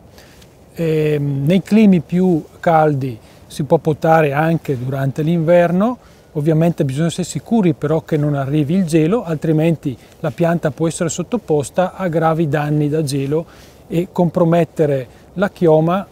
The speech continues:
il tronco o addirittura la vita dell'intera pianta. E nei climi un po' più freddi, il, dal centro-nord in su, assolutamente è vietato potare durante l'inverno, ma bisogna aspettare che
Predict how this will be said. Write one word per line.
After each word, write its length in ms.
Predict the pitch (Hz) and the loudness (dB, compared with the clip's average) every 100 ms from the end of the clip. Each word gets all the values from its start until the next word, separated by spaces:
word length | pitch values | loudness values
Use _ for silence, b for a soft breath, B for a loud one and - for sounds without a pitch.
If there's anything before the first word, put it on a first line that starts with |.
| B B | B B
il 160 | 180 190 | -8 -4
tronco 440 | - 165 151 131 | 2 2 2 0
o 20 | 208 | 0
addirittura 600 | 185 202 - 165 165 165 | 0 -2 -2 -2 0 -2
la 120 | 165 | -4
vita 300 | 170 165 156 | -2 -2 -2
dell'intera 480 | 151 147 143 151 143 | -2 0 -2 -2 -4
pianta. 520 | 123 143 131 120 120 - B B B B B - - - | -2 -4 -4 -10 -14 -20 B B B B B -20 -20 -4
E 640 | 185 180 170 165 165 202 - | 0 2 4 2 0 -4 -6
nei 280 | 165 208 247 | 2 2 2
climi 440 | - 202 214 180 147 | 0 2 4 4 0
un 140 | 143 | -4
po' 140 | - 147 | -6 -2
più 140 | 214 | -2
freddi, 580 | - 202 202 190 254 262 - | 0 2 2 0 -4 -4 -8
il, 180 | 165 147 135 123 110 107 | -6 -6 -6 -10 -14 -14
dal 160 | 117 135 | -12 -6
centro-nord 760 | - 165 151 165 160 147 139 | -2 -2 0 0 2 2 2
in 120 | 214 | 0
su, 320 | 233 - 226 226 | -2 -2 -2 -2
assolutamente 960 | - 226 - 226 - 180 196 214 156 156 | -4 -2 0 -2 0 0 2 0 0 -2
è 60 | |
vietato 540 | 151 156 - 220 196 156 | 0 -4 0 2 2 -2
potare 520 | 156 - 160 147 135 B B B - | -6 -4 -4 -4 -6 B B B -4
durante 520 | 156 160 165 147 156 | 0 2 2 0 0
l'inverno, 600 | 185 208 196 185 185 254 | 2 2 4 4 4 0
ma 140 | 202 | 0
bisogna 220 | 151 151 180 | 0 -2 -4
aspettare 720 | - 165 - 170 156 151 127 | -4 -8 -4 0 0 0 -8
che 280 | - 180 156 | -2 -2 -2